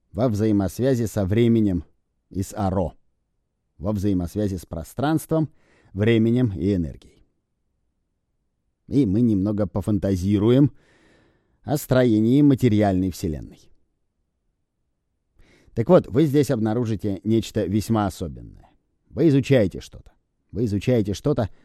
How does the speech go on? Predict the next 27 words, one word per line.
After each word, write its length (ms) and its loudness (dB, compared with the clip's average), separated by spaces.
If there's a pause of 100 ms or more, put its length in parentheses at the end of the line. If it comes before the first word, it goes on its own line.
для 180 2
того, 300 2
чтобы 260 0
нанести 480 4
этому 360 6
поражение, 760 2 (160)
а 120 -2
не 140 4
для 160 0
того, 220 -2
чтобы 240 -2
это 200 -2
использовать. 600 -8 (1200)
Вам 220 -2
следует 380 -4
знать, 300 -8 (640)
вам 200 2
следует 440 2
настолько 480 0
хорошо 400 -4
знать, 540 -2
что 240 -2
происходит 500 -2
с 40 -12
восприятием, 840 2 (100)
записанным 580 -2
мэс-телом. 680 -4